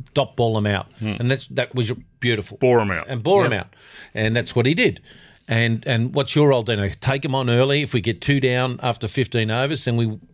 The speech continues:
Speaker 1: I'll bat, try and bat through right through the end of the overs. Um, and that's, everybody knew what their role was. I
Speaker 3: Yeah.
Speaker 1: don't think we know,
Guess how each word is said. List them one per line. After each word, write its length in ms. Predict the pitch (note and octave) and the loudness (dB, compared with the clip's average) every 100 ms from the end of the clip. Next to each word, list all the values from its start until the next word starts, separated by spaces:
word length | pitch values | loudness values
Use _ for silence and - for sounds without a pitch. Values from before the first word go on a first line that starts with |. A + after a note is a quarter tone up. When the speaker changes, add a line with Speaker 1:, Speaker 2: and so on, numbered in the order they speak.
| - | -12
Speaker 1:
I'll 200 | - A#2 | -2 0
bat, 240 | G#2+ - - | 0 -4 -2
try 140 | C3 | -2
and 80 | G#2+ | 0
bat 180 | A2+ A2+ | -2 -2
through 240 | A#2 A#2 | -2 -2
right 240 | A2+ A2+ G#2+ | 0 -2 -2
through 180 | A#2 | -4
the 140 | G#2 A2 | -2 -2
end 100 | A2 | 0
of 80 | A2+ | 0
the 100 | B2+ | 0
overs. 440 | D#3 G2 F2+ - - | 0 -4 -10 -10 -4
Um, 340 | G#2 G#2 G#2 C3+ | -2 -2 -4 -2
and 120 | C#3+ | 0
that's, 200 | F#3+ G#3+ | 0 0
everybody 380 | G#3 A#3+ A3+ F#3+ | 0 2 0 0
knew 160 | D3+ D3 | 0 0
what 160 | C#3+ | 0
their 100 | G#2+ | -2
role 320 | F#2+ B2 G3 | 2 2 2
was. 240 | D3 G2 G#2 | 0 -2 -2
I 120 | G#2+ | -2
Speaker 3:
Yeah. 60 | F#2 | 0
Speaker 1:
don't 260 | G#3 A#3 | -2 -2
think 160 | - E3+ | -8 -8
we 140 | D#3 D3 | -6 -2
know, 300 | C3+ C#3 | 0 0